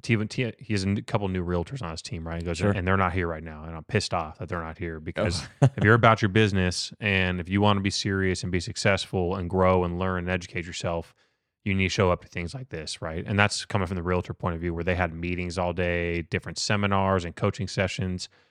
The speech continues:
Speaker 1: Uh, but going to the exhibitor side for us, keeping that positive energy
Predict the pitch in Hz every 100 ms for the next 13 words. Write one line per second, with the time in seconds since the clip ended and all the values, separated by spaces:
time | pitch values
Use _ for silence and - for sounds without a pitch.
0 | _ _ _ 92 87 92 87 107 110 92
1 | 90 87 104 104 87 95 82 - 95 92
2 | - - - _ _ _ _ _ - 113
3 | 117 - 101 101 92 92 98 101 104